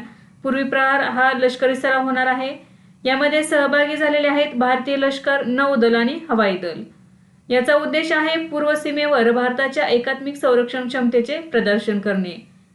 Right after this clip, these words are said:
तर बघा, पूर्वी प्रहार सराव दोन हजार चोवीस हा लडाख या ठिकाणी आयोजित करण्यात आलेला आहे. नेक्स्ट आहे, अमेरिकेचे सत्तेचाळीसावे राष्ट्राध्यक्ष कोण बनले आहेत?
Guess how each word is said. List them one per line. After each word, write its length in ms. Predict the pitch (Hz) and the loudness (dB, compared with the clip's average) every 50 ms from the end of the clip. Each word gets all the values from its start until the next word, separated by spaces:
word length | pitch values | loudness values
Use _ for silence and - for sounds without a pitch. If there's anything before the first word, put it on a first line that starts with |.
| _ - | _ -4
तर 60 | 202 | 0
बघा, 240 | 208 226 226 247 254 | 0 2 2 2 0
पूर्वी 340 | 247 254 262 247 226 262 269 | 0 0 0 0 0 0 -2
प्रहार 320 | 262 269 262 262 269 - | -2 0 0 0 0 0
सराव 300 | - 269 269 262 269 269 | -2 -2 -2 0 0 0
दोन 180 | 240 262 247 247 | 0 0 0 0
हजार 300 | 247 233 254 254 247 - - - | 0 2 2 0 0 -2 -4 -4
चोवीस 440 | 285 285 269 233 214 214 226 220 - | -2 -2 0 0 0 -2 -2 -2 -2
हा 100 | 240 233 | -2 0
लडाख 400 | 220 247 240 233 269 277 277 277 | 0 2 2 2 2 0 0 0
या 100 | 277 269 | -2 -2
ठिकाणी 360 | 269 277 247 262 254 240 247 | -4 -6 -4 -2 -2 0 0
आयोजित 320 | 254 247 240 233 262 330 320 - | 0 0 0 -2 -2 -6 -6 -2
करण्यात 300 | 262 233 220 214 208 202 | 0 0 0 0 -2 -2
आलेला 300 | 208 208 208 202 202 196 | -2 0 0 0 0 -2
आहे. 460 | 202 220 220 202 180 - - - _ _ _ _ - - - - - - - - _ _ - | -2 -2 -4 -6 -6 -8 -14 -20 _ _ _ _ -20 -20 -20 -20 -20 -20 -20 -20 _ _ -4
नेक्स्ट 300 | 233 262 294 285 - - | -2 -2 -2 -2 0 0
आहे, 240 | 311 302 311 320 339 | 0 0 2 2 2
अमेरिकेचे 720 | 339 320 302 285 302 294 294 294 302 294 - 311 311 311 | 2 2 2 0 -2 -2 -2 -4 -6 -6 -2 -2 -2 -2
सत्तेचाळीसावे 880 | 311 - 294 285 - 277 240 285 277 269 277 277 277 277 269 285 294 294 | -2 -2 -4 -4 -4 -4 -2 0 0 0 0 0 -2 -2 0 2 2 2
राष्ट्राध्यक्ष 720 | 277 254 247 254 269 262 247 226 254 262 269 269 - 269 214 208 - - - | 2 0 -2 -2 -2 -2 0 0 0 -2 -4 -2 -2 0 0 -2 -2 -6 -4
कोण 200 | - 277 262 247 | -2 -2 0 2
बनले 240 | 233 233 214 202 208 | 0 0 0 0 -2
आहेत? 300 | 202 202 233 214 180 - | -2 0 -2 -2 -4 -6